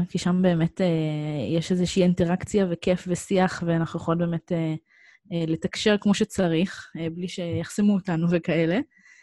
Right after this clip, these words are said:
אה, ענבל גיבור סטודיו בפייסבוק, אה, ענבל גיבור סטודיו באינסטגרם, יש לי גם אינסטגרם אישי של ענבל גיבור,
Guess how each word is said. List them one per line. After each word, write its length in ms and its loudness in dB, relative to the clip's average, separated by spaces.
אה, 420 0
ענבל 200 4
גיבור 260 4
סטודיו 340 4
בפייסבוק, 640 4
אה, 60 -4
ענבל 280 0
גיבור 260 -2
סטודיו 360 -2
באינסטגרם, 720 0
יש 140 -2
לי 60 -2
גם 80 -2
אינסטגרם 440 -4
אישי 360 -4
של 140 -12
ענבל 280 -2
גיבור, 380 2